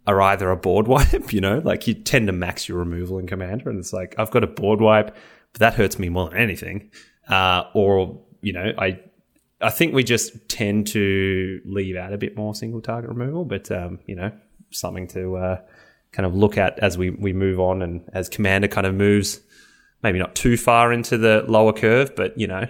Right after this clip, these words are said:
we still keep it casual, but it's worth, you know, always remembering to keep your, uh, single target removal on, on,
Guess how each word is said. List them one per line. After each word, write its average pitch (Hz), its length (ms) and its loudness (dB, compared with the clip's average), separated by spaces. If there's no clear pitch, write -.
we - 120 -6
still 101 220 -2
keep 90 240 -6
it - 60 -20
casual, 98 360 -4
but 90 160 -4
it's - 180 -10
worth, 95 460 -4
you - 80 -12
know, - 160 -16
always 101 680 2
remembering 92 600 -4
to 101 40 -8
keep - 280 -8
your, 98 240 -6
uh, 95 100 -6
single 95 300 -6
target 92 280 -6
removal 98 520 -6
on, 101 140 -4
on, 95 360 -4